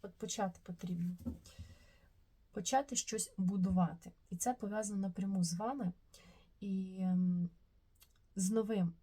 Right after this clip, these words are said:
з новою точкою збірки вас як особистості, з новим вашим стартом, початком, можливо, це пов'язано з соціальними колами,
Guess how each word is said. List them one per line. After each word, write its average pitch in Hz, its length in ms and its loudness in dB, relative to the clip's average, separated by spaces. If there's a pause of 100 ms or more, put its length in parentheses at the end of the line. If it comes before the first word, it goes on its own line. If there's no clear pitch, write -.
з 185 100 0
новою 208 280 2
точкою 185 420 0
збірки 190 500 -2
вас 185 240 0
як 180 140 -6
особистості, 175 840 -2
з 175 80 0
новим 185 320 2
вашим 175 300 2
стартом, 208 500 -2
початком, 185 600 -2
можливо, 180 400 6
це 175 140 -6
пов'язано 175 420 2
з - 60 -8
соціальними 196 680 -2
колами, 170 480 0